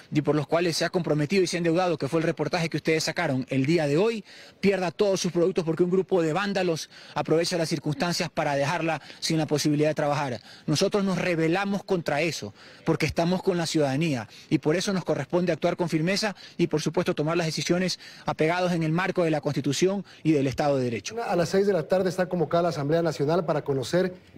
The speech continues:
Speaker 2: este pedido de, de destitución del presidente de la República. ¿Qué gestión ha hecho usted como ministro de Gobierno? ¿Cuántos votos tienen para que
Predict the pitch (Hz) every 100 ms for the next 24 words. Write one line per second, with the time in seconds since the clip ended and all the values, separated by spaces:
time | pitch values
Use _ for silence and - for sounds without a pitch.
0 | - 180 - 180 160 143 185 202 196 185
1 | 156 151 143 147 143 139 131 131 - 147
2 | 139 185 180 147 113 160 170 147 127 135
3 | 254 220 147 117 - - - - - 214
4 | 214 208 214 208 202 208 175 - 214 202
5 | 175 170 185 190 170 170 220 208 - 196
6 | 202 185 175 196 185 - 196 185 165 147
7 | - 156